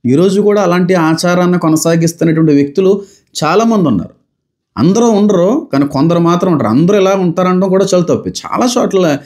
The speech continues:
ఇలాంటి తప్పుడు ఆచార వ్యవహారాల్లో ఇంకా కొనసాగుతున్నటువంటి వ్యక్తులు ఉన్నారు, కొనసాగుతున్నటువంటి వ్యక్తులు ఉన్నారు. అలాంటి శ్రమల్లో, అలాంటి ప్రతికూలతలో, అలాంటి భయానకమైనటువంటి రోజుల్లో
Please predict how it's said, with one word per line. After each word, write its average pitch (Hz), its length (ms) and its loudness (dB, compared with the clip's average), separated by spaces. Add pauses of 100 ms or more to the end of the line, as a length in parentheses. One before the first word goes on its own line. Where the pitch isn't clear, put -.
(300)
ఇలాంటి 139 240 2
తప్పుడు 220 600 0
ఆచార 156 420 -2
వ్యవహారాల్లో 139 840 0
ఇంకా 180 1000 0
కొనసాగుతున్నటువంటి 117 960 0
వ్యక్తులు 127 300 0
ఉన్నారు, 82 280 -4 (920)
కొనసాగుతున్నటువంటి 110 720 0
వ్యక్తులు 127 260 -2
ఉన్నారు. 92 200 -2
అలాంటి 104 360 -2
శ్రమల్లో, 113 680 -2 (440)
అలాంటి 104 360 -2
ప్రతికూలతలో, 139 880 -2 (160)
అలాంటి 110 340 -2
భయానకమైనటువంటి 143 1160 0
రోజుల్లో 120 760 0